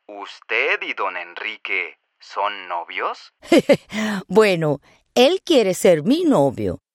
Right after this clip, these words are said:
Speaker 2: pero yo no quiero.
Speaker 1: ¿Por qué no?
Speaker 2: Porque ahora que soy viuda, me gusta mi libertad, Raulito.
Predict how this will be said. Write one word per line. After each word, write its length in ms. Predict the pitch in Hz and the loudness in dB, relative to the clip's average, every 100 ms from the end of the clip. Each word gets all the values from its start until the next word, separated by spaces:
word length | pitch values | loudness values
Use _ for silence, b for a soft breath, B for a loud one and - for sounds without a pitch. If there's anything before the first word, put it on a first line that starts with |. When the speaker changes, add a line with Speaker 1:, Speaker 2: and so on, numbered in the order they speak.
| _ | _
Speaker 2:
pero 220 | 254 170 | 4 4
yo 200 | 156 139 | 2 2
no 160 | 123 - | 2 2
quiero. 680 | - 226 135 82 80 78 _ _ _ _ _ _ - | 2 2 2 0 -4 -10 _ _ _ _ _ _ -4
Speaker 1:
¿Por 280 | 311 - | -2 -2
qué 200 | - 220 | -2 -2
no? 340 | 226 262 370 - _ _ _ _ _ - | 2 2 0 -4 _ _ _ _ _ 2
Speaker 2:
Porque 360 | 262 240 - 220 | 4 4 4 4
ahora 300 | 247 339 359 | 4 2 2
que 160 | 294 | 2
soy 340 | - 294 302 320 | 4 4 2 2
viuda, 520 | 302 262 233 233 262 - - | 2 2 4 2 2 -2 2
me 180 | 247 196 | 4 4
gusta 360 | 170 - 220 | 0 4 4
mi 140 | 233 214 | 6 2
libertad, 640 | 139 196 220 339 359 359 | 2 2 2 4 4 2
Raulito. 840 | 254 240 214 208 185 - 160 147 | 2 4 4 2 -2 2 2 2